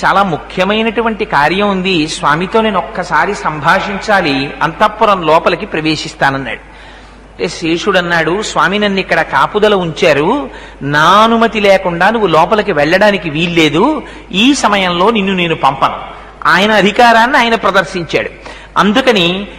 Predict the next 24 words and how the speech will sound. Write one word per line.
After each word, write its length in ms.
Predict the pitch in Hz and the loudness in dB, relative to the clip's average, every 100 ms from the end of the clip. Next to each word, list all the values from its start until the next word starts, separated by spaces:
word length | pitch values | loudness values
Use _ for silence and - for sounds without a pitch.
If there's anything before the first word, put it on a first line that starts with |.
| - | -10
"ఇప్పుడు 300 | 208 - 262 | -8 -6 0
నా 180 | 233 156 | 2 4
అనుమతి 520 | 180 247 240 233 233 | 6 6 4 2 0
లేకుండా 420 | 214 208 202 190 233 | 2 2 0 0 0
నువ్వు 180 | 226 | 0
వెళ్ళడానికి 600 | 180 160 185 226 220 185 | 2 2 4 2 2 -2
వీల్లేదు, 560 | 156 175 220 202 196 185 | -4 -2 -2 4 4 4
అందుకని 360 | 247 202 226 220 | 2 2 -2 -2
నిన్ను 260 | 202 175 | -2 -2
నిలువరిస్తున్నాను, 680 | 175 220 254 233 - 208 214 | 0 2 2 0 -2 0 0
ఇక్కడే 220 | 208 190 | -2 -4
ఉండిపోమన్నారు." 600 | 170 143 143 120 98 92 - - - - - - - | -2 -4 -6 -8 -12 -18 -20 -20 -20 -20 -20 -20 -20
అంటే 140 | 160 175 | -10 -4
వాయుదేవుడు 640 | 175 143 160 180 208 208 | -2 -2 -4 0 0 0
అన్నాడు, 300 | 185 180 170 | -2 -2 -2
"నేను 200 | 208 214 | -4 -6
చాలా 440 | - 156 147 196 208 - | -6 -4 2 2 0 -6
ముఖ్యమైన 640 | 143 135 - 233 254 269 | -10 -10 -4 -2 0 0
కార్యం 440 | 262 185 180 202 214 | 0 2 0 -2 -4
మీద 140 | 214 | -2
వచ్చాను, 560 | 180 - 190 147 143 - - | -4 -4 -4 -2 -4 -6 -10
స్వామిని 460 | - 131 143 185 208 | -4 0 0 0 -4
సంప్రదించి 600 | - 147 180 190 208 202 | -4 -2 -2 -2 -2 -4
తీరాలి, 580 | 151 156 170 156 151 | -4 0 2 2 0